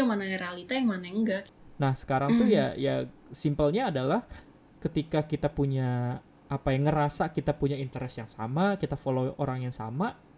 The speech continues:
Speaker 2: informasi yang kita terima tuh seberbeda itu gitu. Karena memang benar-benar se-, secerdik itu juga bagaimana kemudian si, eh, teknologi ini dibuat gitu. Benar-benar memang udah customize per individu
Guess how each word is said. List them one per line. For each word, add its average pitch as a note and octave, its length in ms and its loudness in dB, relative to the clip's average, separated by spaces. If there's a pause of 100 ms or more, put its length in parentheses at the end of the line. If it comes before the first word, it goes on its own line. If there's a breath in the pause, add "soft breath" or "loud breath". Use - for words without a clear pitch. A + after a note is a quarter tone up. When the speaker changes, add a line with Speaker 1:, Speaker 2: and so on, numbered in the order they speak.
(300)
Speaker 2:
informasi D3+ 560 0
yang C#3 80 0
kita C#3+ 80 0
terima C3+ 400 0
tuh D4 320 -2 (240)
seberbeda C3 1300 2
itu E3+ 320 4
gitu. B2 240 -4 (400 soft breath)
Karena D#3 240 0
memang A3 400 2 (160)
benar-benar D#3 560 8
se-, C#3+ 480 6
secerdik C3+ 720 2
itu C#3 160 4
juga D#3+ 400 6
bagaimana C3 400 2
kemudian C3 560 2
si, B2+ 320 2 (560 loud breath)
eh, B2+ 480 0
teknologi B2+ 720 2
ini E3 400 2 (320 loud breath)
dibuat C3+ 480 6
gitu. B2+ 240 0
Benar-benar B2 560 0
memang D3 320 2
udah B2 320 0
customize C3 720 0
per B2+ 240 -2
individu D#3 560 6